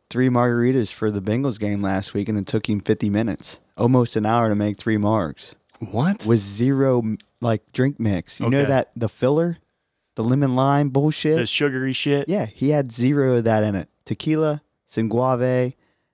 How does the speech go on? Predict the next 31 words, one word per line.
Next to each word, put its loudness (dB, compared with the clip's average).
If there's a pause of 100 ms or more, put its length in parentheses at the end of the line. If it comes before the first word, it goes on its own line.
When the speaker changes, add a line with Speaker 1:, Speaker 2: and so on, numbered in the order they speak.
(140)
Speaker 1:
and 0
salt 0
and -2
lime. 0 (120)
And -6
that 4
was -2
it. -4 (760)
And -4
a 0
little 4
bit 2
of 0
fucking 0
Troy 2
Love, -2
and 2
it 4
was 0
delicious. -4
It 0
was 0
the 2
best 0
margarita 2
I've 2
ever 0
put -4
in -4
my -4
mouth. -8